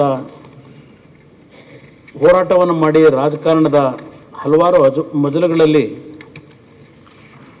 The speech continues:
ಅತ್ಯಂತ ಯಶಸ್ವಿ ನಾಯಕರಾಗಿ ಹೊರಹೊಮ್ಮಿದ್ದಂಥ ಜಾರ್ಜ್ ಫರ್ನಾಂಡಿಸ್ ಅವರ ನಿಧನದ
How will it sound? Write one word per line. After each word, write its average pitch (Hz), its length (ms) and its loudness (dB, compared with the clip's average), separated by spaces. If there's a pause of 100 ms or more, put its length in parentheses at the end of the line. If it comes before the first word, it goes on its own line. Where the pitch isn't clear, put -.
(600)
ಅತ್ಯಂತ 170 360 -6 (300)
ಯಶಸ್ವಿ 175 520 -10 (100)
ನಾಯಕರಾಗಿ 156 580 0
ಹೊರಹೊಮ್ಮಿದ್ದಂಥ 139 640 0 (640)
ಜಾರ್ಜ್ 151 320 -4
ಫರ್ನಾಂಡಿಸ್ 156 480 -2
ಅವರ 135 140 -2 (1700)
ನಿಧನದ 165 360 -2